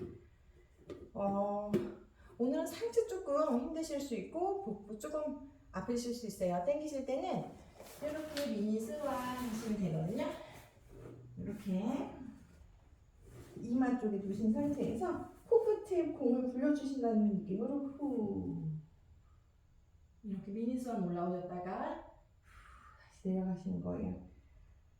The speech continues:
다시 코끝으로 공을 굴린다는 느낌으로 코를 밀면서 올라옵니다. 복부랑 엉덩이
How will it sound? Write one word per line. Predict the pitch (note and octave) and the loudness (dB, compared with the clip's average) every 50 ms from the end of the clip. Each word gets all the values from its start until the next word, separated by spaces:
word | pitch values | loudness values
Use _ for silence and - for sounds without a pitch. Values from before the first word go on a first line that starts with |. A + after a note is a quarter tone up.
| _ - - | _ -10 -2
다시 | A3 G#3+ G#3+ - C#4 | 0 0 0 0 0
코끝으로 | C4+ F4+ F4+ G4 F#4+ - - F#4 F4 E4+ E4 | 0 0 2 2 2 2 2 2 4 4 6
공을 | D4 C#4 C4 C4+ C4 C4 | 6 6 4 6 4 4
굴린다는 | B3 A#3+ B3 C4 C4+ C4 B3 B3 A#3+ A#3 G#3+ G#3 | 2 2 2 4 4 4 6 6 6 6 6 4
느낌으로 | - G#3+ G#3+ G3 F#3+ F#3 G3+ C#4 D4 D#4+ D#4+ E4 E4+ - - | 4 4 2 4 4 4 2 2 2 2 2 2 0 0 0
코를 | - F#4+ F4 E4+ D4 | 0 0 2 2 2
밀면서 | - G#3+ A3+ - C#4+ D4 D#4+ D#4+ D#4+ D#4 D#4 D4+ C#4+ C4+ A3 | 4 4 4 6 4 4 4 2 -2 -2 -2 -2 0 4 6
올라옵니다. | A3 G#3+ G#3+ G#3+ G#3 G#3 A3+ B3+ C4+ C#4 C#4 C#4 C#4 C#4 D4 C#4+ C#4+ - - - - - - - - - - - - - - - - - - - - - | 6 6 6 6 6 4 4 2 2 0 0 2 2 0 0 -2 -4 -6 -12 -18 -20 -20 -20 -20 -20 -20 -20 -20 -20 -20 -20 -20 -20 -20 -20 -20 -12 -4
복부랑 | - F#3+ - - - F#3+ G3 B3 C#4+ C#4+ G#3+ F#3+ | -2 -2 -2 -2 -4 -4 -2 0 0 2 2 2
엉덩이 | F#3 F3+ F3+ F3 F3+ F3 F#3 | 2 0 0 0 0 0 -2